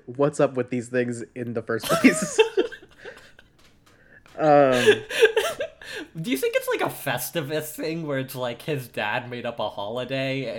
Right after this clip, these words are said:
Speaker 2: and now it's just, like, he's g-, <laughs> it's, like, actually is seasonal, like, the, the person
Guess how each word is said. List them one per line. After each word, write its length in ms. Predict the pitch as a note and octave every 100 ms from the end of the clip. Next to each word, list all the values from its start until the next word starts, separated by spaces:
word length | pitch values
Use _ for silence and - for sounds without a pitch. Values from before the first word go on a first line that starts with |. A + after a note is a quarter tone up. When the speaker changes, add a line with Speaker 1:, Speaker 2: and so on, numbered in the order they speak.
| A2+ G#2+
Speaker 2:
and 200 | A2 A2 _ _ -
now 400 | C3+ B2+ B2+ C3+
it's 140 | C3+
just, 280 | - D#3 C#3
like, 260 | C#3 A#2+ B2+
he's 180 | C#3+ C#3
g-, 120 | - C#3 -
<laughs> 260 | - - -
it's, 160 | C#3+
like, 300 | D#3 C3+ C3+ B2+
actually 460 | A#2 - C#3 G#2+
is 160 | G#2+ A2
seasonal, 560 | - G2+ G2+ B2+ B2+ A#2+
like, 200 | G#2+ A2+
the, 220 | G#2 -
the 160 | B2 A#2
person 500 | - A#2+ - B2